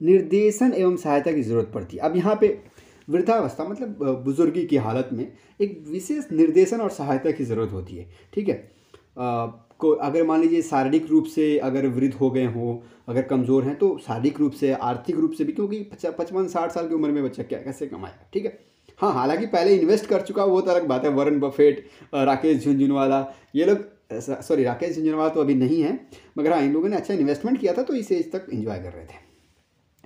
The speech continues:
तो क्या होता है कि एक आपको, अ, स-, सहायता और निर्देशन की ज़रूरत होती है किसी भी चीज़ में कि ये करना सही होगा या ये करना गलत होगा, इस चीज़ की ज़रूरत पड़ती है।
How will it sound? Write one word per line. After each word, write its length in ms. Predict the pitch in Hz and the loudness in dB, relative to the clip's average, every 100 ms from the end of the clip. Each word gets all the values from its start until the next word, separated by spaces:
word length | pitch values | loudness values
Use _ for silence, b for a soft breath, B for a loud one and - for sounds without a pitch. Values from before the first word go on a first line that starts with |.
| b b - | b b 0
तो 100 | 294 | 0
क्या 180 | 294 240 | 2 2
होता 180 | 226 285 | 2 0
है 60 | |
कि 200 | 349 262 | 0 0
एक 140 | 247 180 | 0 2
आपको, 320 | 180 - 254 | 0 0 -4
अ, 280 | 180 147 143 | 0 2 2
स-, 200 | - 147 | 0 -2
सहायता 720 | 156 147 135 156 165 165 233 | 0 0 -2 -2 0 2 4
और 100 | 196 | 6
निर्देशन 420 | 160 147 143 147 | 6 6 4 2
की 120 | 156 147 | 2 2
ज़रूरत 280 | 127 127 | 2 0
होती 200 | 120 - | -2 -2
है 160 | 151 202 B B | -4 -4 B B
किसी 180 | 196 226 | -6 -2
भी 60 | 208 | -2
चीज़ 240 | 202 165 | -2 -2
में 180 | 180 196 B _ | 0 0 B _
कि 80 | 180 | -4
ये 280 | 156 127 160 | -2 2 2
करना 320 | 160 147 143 | 2 0 -2
सही 180 | 139 135 | 0 2
होगा 240 | 131 135 | 2 2
या 140 | 127 | 2
ये 140 | 131 131 | 2 0
करना 280 | 131 123 117 | -2 -2 -2
गलत 240 | 113 107 | -4 -6
होगा, 160 | 156 - | -8 -8
इस 220 | 156 - | -8 -6
चीज़ 140 | 139 | -4
की 80 | 151 | -2
ज़रूरत 260 | 123 110 98 | -2 -4 -6
पड़ती 200 | 92 87 | -14 -16
है। 240 | - _ | -20 _